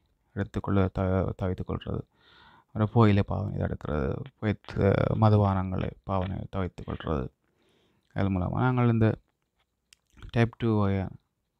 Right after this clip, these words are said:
டயபெட்டிஸில் வந்து நாங்கள் தடுத்துக் கொள்ளலாம். ஓகே, நன்றி. அஹ், இன்னொரு வீடியோவில் நாங்கள் சந்திப்போம். இதை பிடிச்சிருந்தா சப்ஸ்கிரைப் பண்ணுங்க, லைக் பண்ணுங்க, மற்றவங்களோட ஃப்ரெண்ட்ஸுக்கு ஷேர் பண்ணுங்க.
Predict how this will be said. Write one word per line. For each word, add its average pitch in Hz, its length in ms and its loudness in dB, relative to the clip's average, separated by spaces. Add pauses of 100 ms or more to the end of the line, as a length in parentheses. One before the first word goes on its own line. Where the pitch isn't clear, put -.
(140)
டயபெட்டிஸில் 98 420 -8
வந்து 90 200 -2
நாங்கள் 110 300 0 (360)
தடுத்துக் - 300 -2
கொள்ளலாம். - 320 -10 (600)
ஓகே, 123 420 -6 (800)
நன்றி. 113 420 2 (540)
அஹ், 110 300 0
இன்னொரு 110 260 2
வீடியோவில் 104 280 2
நாங்கள் 101 200 0
சந்திப்போம். 104 420 0 (560)
இதை 101 180 -6
பிடிச்சிருந்தா 110 500 2
சப்ஸ்கிரைப் 104 480 -6
பண்ணுங்க, 87 420 -4 (320)
லைக் 110 240 0
பண்ணுங்க, 92 400 0 (600)
மற்றவங்களோட 104 440 -4
ஃப்ரெண்ட்ஸுக்கு 107 440 2
ஷேர் 98 180 2
பண்ணுங்க. 85 300 0